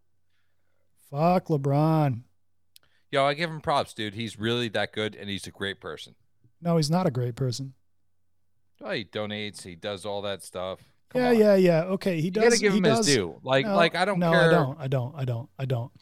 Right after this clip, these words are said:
Speaker 1: And I'll tell you why. And I'll tell you why. And this is at the risk of getting,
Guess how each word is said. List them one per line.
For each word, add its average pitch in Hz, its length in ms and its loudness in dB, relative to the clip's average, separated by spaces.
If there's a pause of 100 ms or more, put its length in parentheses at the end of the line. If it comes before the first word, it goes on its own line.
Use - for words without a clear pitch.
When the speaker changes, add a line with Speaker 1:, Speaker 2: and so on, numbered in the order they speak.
(220)
Speaker 1:
And 175 100 0
I'll 196 80 2
tell 175 160 2
you 139 120 0
why. 110 160 -8
And - 420 -16
I'll 156 60 -6
tell 160 160 2
you 156 100 2
why. 139 220 0
And 143 200 -4
this 143 220 0
is 143 60 -2
at 139 100 -4
the 143 80 -4
risk 143 240 0
of 127 80 -6
getting, 131 400 -8